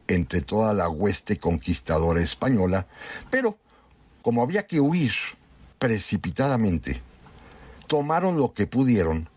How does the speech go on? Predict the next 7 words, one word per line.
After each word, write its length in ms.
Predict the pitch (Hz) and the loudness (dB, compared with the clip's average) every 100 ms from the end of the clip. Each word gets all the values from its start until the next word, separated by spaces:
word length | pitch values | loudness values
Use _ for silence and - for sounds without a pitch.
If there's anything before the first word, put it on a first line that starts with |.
| - - | -20 -12
y 180 | - 127 | -2 0
salieron 760 | 113 117 104 110 120 104 98 85 - | 0 0 0 2 2 2 0 -4 -4
en 80 | |
la 120 | 87 82 | -2 0
famosa 420 | 82 85 85 87 | 0 0 0 2
Noche 280 | 82 80 95 | 2 2 0
Triste. 460 | 104 90 - 76 | 2 0 0 -2